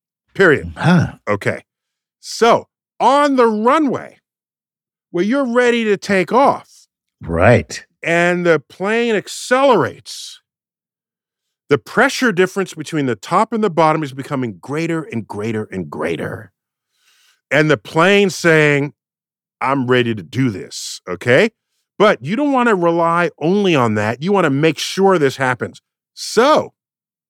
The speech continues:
Speaker 1: what the, by the way, it continues to accelerate through this. What the pilots do is they, they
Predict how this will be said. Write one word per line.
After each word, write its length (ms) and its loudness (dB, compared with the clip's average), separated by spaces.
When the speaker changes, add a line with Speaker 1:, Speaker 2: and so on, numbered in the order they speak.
Speaker 1:
what 560 4
the, 200 -2
by 140 4
the 80 4
way, 80 2
it 180 -4
continues 580 0
to 100 -4
accelerate 500 -2
through 160 -8
this. 180 -12
What 200 0
the 100 0
pilots 540 0
do 360 2
is 420 0
they, 600 2
they 580 0